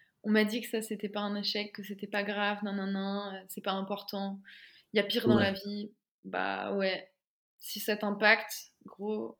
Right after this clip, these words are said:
Speaker 1: enfin, ça t'impacte et c'est tout, quoi.
Speaker 2: Ouais, c'est, c'est, ce qui est
Speaker 1: Genre,
Speaker 2: important,
Speaker 1: euh,
Speaker 2: c'est pas la, la, la, la gravité, euh, la gravité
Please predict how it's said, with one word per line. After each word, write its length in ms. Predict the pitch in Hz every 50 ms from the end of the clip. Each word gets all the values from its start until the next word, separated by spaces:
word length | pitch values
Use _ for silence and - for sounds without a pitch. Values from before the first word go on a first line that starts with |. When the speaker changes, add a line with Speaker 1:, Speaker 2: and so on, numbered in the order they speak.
| _ _ _ _ _ _ _ _ _ _ _ _ _ _ _ _ _ _ _ _ _ -
Speaker 1:
enfin, 360 | - 208 208 196 196 196 - - _ _ _ _ _ - _ _
ça 220 | - - - 202
t'impacte 460 | 196 202 185 180 220 226 226 214 - 190
et 20 |
c'est 140 | - - 196
tout, 180 | 185 - 269 240
quoi. 280 | - 180 175 170 - _ _ _ _ _ _ _ _ _ _ _ _ _ _ _ _ _ -
Speaker 2:
Ouais, 220 | 104 101 98 98
c'est, 120 | - 123 113
c'est, 160 | - 104 95
ce 100 | - -
qui 60 | 123
est 20 | 110
Speaker 1:
Genre, 100 | - -
Speaker 2:
important, 220 | - - - 135
Speaker 1:
euh, 40 | 131
Speaker 2:
c'est 200 | - 123 98 -
pas 140 | 120 113 104
la, 280 | 101 98 95 92 92 92 - - - - - - - _
la, 240 | - 95 95 92 90 87
la, 220 | 87 87 - -
la 160 | 85 92 92
gravité, 600 | 87 92 101 98 98 98 92 - - 113 107 107 104
euh, 440 | 92 90 90 87 85 82 82 82 82 - - - - - - - - - - _ _ _
la 140 | - 95 95 92
gravité 1300 | 92 92 90 92 90 - - - 101 95 95 95 92 92 90 90 87 85 85 85 85 85 82 85 -